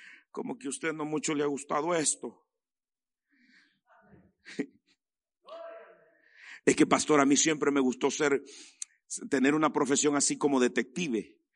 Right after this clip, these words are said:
o como narco, que, que no, no de los que tiran, ¿verdad?, el narcotraficante, sino de los que trabajan en la, en, en la policía, de los narcs,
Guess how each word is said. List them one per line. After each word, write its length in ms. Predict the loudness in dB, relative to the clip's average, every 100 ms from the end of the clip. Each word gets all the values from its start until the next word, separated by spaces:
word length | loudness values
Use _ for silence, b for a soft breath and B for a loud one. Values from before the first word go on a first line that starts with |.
| _
o 100 | -4
como 260 | 0 2 2
narco, 500 | 2 2 0 -2 -8
que, 180 | -6 -4
que 220 | -2 -2 -6 b
no, 200 | -2 0
no 220 | 2 2 4
de 60 |
los 120 | 4
que 140 | 4 0 -2 -20 0
tiran, 460 | 4 4 2 -4 -10
¿verdad?, 360 | -12 -10 -6 -6
el 60 | -4
narcotraficante, 760 | -6 -6 -6 -6 -2 0 2
sino 200 | 2 2
de 80 | 2
los 120 | 0
que 100 | -2
trabajan 500 | -2 2 2 2 -4 B B
en 120 | B 2
la, 80 |
en, 220 | 4 4 4
en 100 | 2
la 100 | 2
policía, 500 | 2 4 4 4 4
de 120 | 4
los 180 | 2 2
narcs, 420 | 2 2 -4